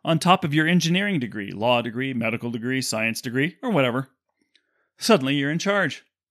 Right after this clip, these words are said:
Or maybe you're starting your own company using your combined knowledge. Capitalism rewards things that are both rare and valuable.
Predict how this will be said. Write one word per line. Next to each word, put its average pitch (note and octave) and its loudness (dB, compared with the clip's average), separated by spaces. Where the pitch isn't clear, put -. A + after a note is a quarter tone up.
Or A#2+ -4
maybe C#3 6
you're B2 6
starting C3 2
your B2 2
own A#2+ 2
company C3+ 0
using A2+ 0
your G#2+ -4
combined G#2 -4
knowledge. G#2 -4
Capitalism D#3+ 2
rewards F3 2
things C3 0
that C3 -4
are B2 0
both A#2 0
rare D#3+ 2
and C3 0
valuable. A2+ 2